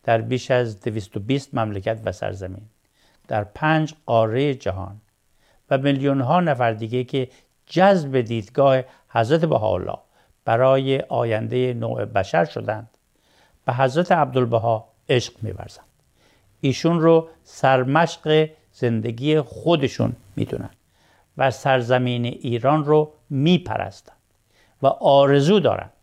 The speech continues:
روزی بتونند به آن سرزمین برن، خدمتی به پیشرفت و ترقی ایران بکنند. ملاحظه فرمایید که چه اساس محکمی برای محبوبیت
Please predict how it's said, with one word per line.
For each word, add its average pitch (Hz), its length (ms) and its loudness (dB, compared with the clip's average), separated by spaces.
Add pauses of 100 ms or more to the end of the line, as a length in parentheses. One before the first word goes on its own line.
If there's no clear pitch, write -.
(520)
روزی 139 400 2
بتونند 131 720 -2
به 117 80 -4
آن 135 160 -4
سرزمین 117 580 -2
برن، 127 320 -4 (680)
خدمتی 156 720 0 (300)
به 117 60 -6
پیشرفت 135 720 -2
و 110 80 -4
ترقی 104 680 -4 (300)
ایران 90 360 -2
بکنند. - 320 -18 (1500)
ملاحظه 139 360 4
فرمایید 170 580 0
که 170 200 -2 (160)
چه - 280 -2 (140)
اساس 151 540 0
محکمی 139 800 -4 (600)
برای 147 760 2
محبوبیت 123 1200 -4